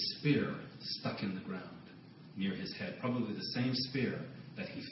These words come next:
threw at David trying to kill him, pin him to the wall. Abner and the soldiers were lying around him, so they, they have to protect the king, so they're all lying around King Saul. Abishai said to David,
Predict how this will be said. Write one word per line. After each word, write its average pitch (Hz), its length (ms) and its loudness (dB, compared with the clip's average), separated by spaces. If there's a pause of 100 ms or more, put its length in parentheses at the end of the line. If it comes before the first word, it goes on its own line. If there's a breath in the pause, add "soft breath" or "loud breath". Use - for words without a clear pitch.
threw 120 200 8
at - 100 2
David 104 380 4
trying 92 220 -4
to 85 80 -4
kill - 200 -6
him, - 140 -10 (480)
pin 107 140 2
him 90 100 2
to 95 120 -2
the 87 80 -2
wall. 87 260 -4 (1500 loud breath)
Abner 151 520 10
and 110 160 6
the 101 160 4
soldiers 110 480 6
were 95 100 2
lying 95 300 4
around 90 340 -2
him, - 140 -8 (680)
so 98 100 -2
they, 98 220 4
they 107 160 4
have - 200 4
to - 60 -4
protect - 380 -4
the - 80 -6
king, 90 400 -2
so - 80 -8
they're 101 180 2
all 101 140 6
lying 98 280 2 (100)
around 90 380 -4 (120)
King 87 160 0 (100)
Saul. 78 280 -6 (920 loud breath)
Abishai 151 460 8
said - 240 6
to - 120 6
David, 95 420 6